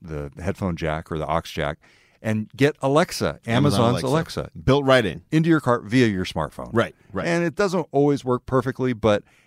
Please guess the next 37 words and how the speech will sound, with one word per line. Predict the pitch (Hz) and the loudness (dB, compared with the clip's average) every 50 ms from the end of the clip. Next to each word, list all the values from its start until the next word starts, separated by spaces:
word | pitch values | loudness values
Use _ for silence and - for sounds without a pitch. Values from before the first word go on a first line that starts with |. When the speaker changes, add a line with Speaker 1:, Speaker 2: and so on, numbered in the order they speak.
| _ | _
Speaker 1:
hey, | - 135 143 120 | 6 6 6 6
you're | 98 85 98 | 6 4 2
getting | 101 131 147 127 | 4 4 4 4
it | 113 | 2
for | - - 107 | -2 -4 -2
free | - - 143 123 101 | 0 4 4 4 4
if | 90 - | 4 2
you | 107 | 4
got | 107 107 - | 4 4 4
Speaker 2:
Better | 135 - | 4 4
Speaker 1:
the | 143 | 4
Speaker 2:
than | 120 110 | 4 6
Speaker 1:
giveaway, | - - - - | 6 6 6 6
Speaker 2:
nothing. | - - - | 4 2 2
Speaker 1:
right? | 92 101 110 120 - - | 4 2 2 2 0 -4
Exactly. | 113 85 - 104 101 92 - 90 80 | -4 0 2 2 2 2 0 -4 -2
Speaker 2:
<laughs> | 69 | 0
Speaker 1:
All | 104 117 | 2 4
right, | 120 113 92 - - | 4 4 2 0 -4
so | - - 131 110 82 - _ _ _ _ _ _ _ _ _ _ _ _ _ - | -4 0 0 0 0 -2 _ _ _ _ _ _ _ _ _ _ _ _ _ -2
this | 101 131 160 - - | 2 2 2 2 0
was | 156 123 135 | 0 2 2
our | 123 117 | 2 2
contest | - 113 107 104 101 117 107 98 - | 0 -2 -2 -2 -2 -2 -4 -4 -4
where | - 98 | -4 -2
you | 95 92 92 92 | -2 -2 -2 -4
needed | 90 98 98 90 92 82 | -2 -2 -2 -2 -4 -6
to | - 87 | -8 -12
subscribe | - - 87 - - - - 127 113 107 110 110 110 98 | -14 -14 -14 -14 -14 -6 -2 0 2 4 4 2 0 -2
to | - 101 | -6 -10
Geared | 85 82 87 95 101 113 110 | -10 -6 -2 -2 0 2 2
Up | 95 87 90 - | 2 0 0 -2
Speaker 2:
Yep. | - 87 98 - _ _ _ _ _ _ _ _ | -6 -8 -8 -8 _ _ _ _ _ _ _ _
Speaker 1:
to | - - 110 101 98 | -6 -4 -2 -2 -2
be | 87 95 90 87 | -2 -2 -2 -2
able | 87 85 90 | -2 -2 -4
to | 87 - - 85 78 73 | -6 -6 -6 -6 -6 -8